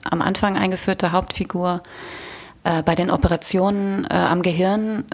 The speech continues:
vor allem bei Frauen durchgeführt, dabei ist und denen die Hand hält und auch manchmal so eine Vermischung zwischen der Figur und den Patientinnen stattfindet,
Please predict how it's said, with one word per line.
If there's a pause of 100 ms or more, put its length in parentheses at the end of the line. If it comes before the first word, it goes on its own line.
(100)
vor
allem
bei
Frauen
durchgeführt,
dabei
ist
und (680)
denen
die
Hand
hält
und
auch (580)
manchmal
so
eine
Vermischung
zwischen
der
Figur
und
den (460)
Patientinnen
stattfindet,